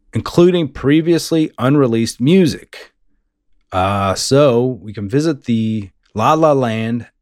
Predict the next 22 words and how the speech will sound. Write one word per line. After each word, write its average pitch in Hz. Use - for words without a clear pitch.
official -
website. 101
Let -
me 110
see 90
this. 71
Let's 90
see 101
what 90
this, 85
uh, 60
okay. 87
Yeah, 85
it's -
called 98
Friday 131
Thirteenth 127
Part 120
Three, 113
The 85
Ultimate 117
Cut. -